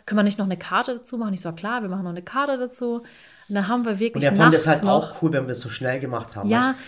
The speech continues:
Speaker 1: und, und das war ja für uns eine, also für uns jetzt nicht, aber für unseren Hersteller eine krasse
Speaker 2: Das ist
Speaker 1: Herausforderung.
Speaker 2: eine kleine Mühle. Und haben
Speaker 1: Das
Speaker 2: die
Speaker 1: ist eine
Speaker 2: innerhalb von
Speaker 1: Mini-Mühle, das sind zehn Leute.
Speaker 2: Und dann haben die wirklich in drei Tagen diese viertausendzweihundert Brotbackmischungen
Speaker 1: Ja.
Speaker 2: machen müssen. Ich meine, die waren auch froh über die Arbeit, muss man sagen.
Speaker 1: Und die waren mega stolz. Die
Speaker 2: Ja.
Speaker 1: haben gesagt, das machen wir jetzt voll die Herausforderung. Wir
Speaker 2: Ja.
Speaker 1: schaffen das. Und
Speaker 2: Das ist so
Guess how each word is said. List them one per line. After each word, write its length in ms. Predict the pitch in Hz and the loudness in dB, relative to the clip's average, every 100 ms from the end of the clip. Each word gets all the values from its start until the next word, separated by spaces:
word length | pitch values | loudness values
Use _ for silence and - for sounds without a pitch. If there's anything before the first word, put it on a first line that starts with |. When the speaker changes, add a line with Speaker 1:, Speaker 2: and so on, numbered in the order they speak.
| - | -12
Speaker 1:
und, 180 | - 233 | -4 -2
und 160 | - 202 | -2 -2
das 140 | 180 | -2
war 100 | 190 | 0
ja 80 | 202 | -2
für 140 | 196 | 0
uns 280 | 196 269 277 | 0 0 0
eine, 240 | 208 185 - | -2 -2 -4
also 160 | 170 | -8
für 200 | 160 - | -8 -8
uns 280 | - 277 247 | -2 2 2
jetzt 200 | 147 - | -2 -2
nicht, 260 | 254 262 165 | -2 0 -2
aber 220 | 165 160 | -2 -4
für 220 | 165 202 | -4 -6
unseren 340 | 196 185 175 170 | -4 -4 -4 -4
Hersteller 480 | 214 349 - 190 | -2 0 0 0
eine 140 | 170 170 | -2 -4
krasse 320 | - 180 170 | -6 -8 -4
Speaker 2:
Das 80 | 170 | -4
ist 40 | 165 | -4
Speaker 1:
Herausforderung. 640 | 170 180 - 180 165 151 | -4 -4 -2 -2 2 2
Speaker 2:
eine 60 | 170 | 2
kleine 280 | 220 135 131 | 2 2 2
Mühle. 440 | 135 170 151 110 | 2 4 4 0
Und 60 | 110 | -2
haben 80 | 117 | -2
Speaker 1:
Das 140 | 143 | 0
Speaker 2:
die 80 | - | 2
Speaker 1:
ist 40 | 165 | 6
eine 80 | |
Speaker 2:
innerhalb 180 | 160 202 | 8 8
von 80 | 269 | 8
Speaker 1:
Mini-Mühle, 500 | 311 269 277 302 226 | 6 6 4 2 0
das 140 | 208 | -2
sind 140 | 202 - | -2 -2
zehn 200 | 240 240 | 0 0
Leute. 520 | 220 262 269 185 175 | 0 -2 -4 -6 -8
Speaker 2:
Und 120 | 139 131 | -4 -2
dann 80 | |
haben 140 | 139 143 | -2 -2
die 200 | 147 135 | -4 -4
wirklich 260 | 165 160 | -6 -6
in 120 | 151 131 | -8 -8
drei 260 | 127 180 | -4 -4
Tagen 360 | 175 123 131 139 | -4 -6 -6 -6
diese 200 | 120 113 | -12 -14
viertausendzweihundert 1080 | - 170 165 135 127 113 - 131 151 123 | -8 -6 -4 -6 -6 -10 -6 -4 -4 -6
Brotbackmischungen 840 | 107 120 170 160 104 110 104 - 104 | -8 -6 -4 -6 -10 -8 -8 -8 -4
Speaker 1:
Ja. 120 | 95 | -4
Speaker 2:
machen 240 | 92 101 104 | -4 -6 -8
müssen. 280 | 107 107 120 | -8 -10 -8
Ich 60 | |
meine, 140 | 123 120 | -6 -6
die 100 | 127 | -4
waren 120 | 131 | -4
auch 100 | 127 | -6
froh 240 | - 135 156 | -8 -2 0
über 100 | - | 0
die 120 | - | -8
Arbeit, 440 | - 107 147 156 | -8 -8 -6 -8
muss 180 | 160 156 | -8 -8
man 80 | 156 | -8
sagen. 220 | 151 147 | -4 2
Speaker 1:
Und 160 | 269 233 | 2 2
die 80 | 202 | 2
waren 220 | 196 196 | 4 4
mega 260 | 208 208 185 | 4 4 0
stolz. 440 | - 190 175 180 | -2 -2 -2 -2
Die 80 | - | -4
Speaker 2:
Ja. 60 | 185 | -2
Speaker 1:
haben 100 | 185 | -2
gesagt, 300 | - 180 165 | -4 -6 -8
das 160 | 180 226 | -8 -6
machen 260 | 220 240 214 | -6 -4 -4
wir 60 | |
jetzt 300 | 208 196 202 | -2 -2 -4
voll 160 | - 208 | -4 -4
die 80 | 202 | -2
Herausforderung. 880 | 185 175 165 - 147 - 143 147 | -2 -2 -4 -6 -8 -8 -10 -10
Wir 80 | 139 | -8
Speaker 2:
Ja. 40 | 160 | -8
Speaker 1:
schaffen 440 | - 196 - 202 | -6 -6 -8 -12
das. 220 | 190 185 | -10 -10
Und 120 | - 180 | -10 -10
Speaker 2:
Das 60 | |
ist 40 | |
so 80 | - | -8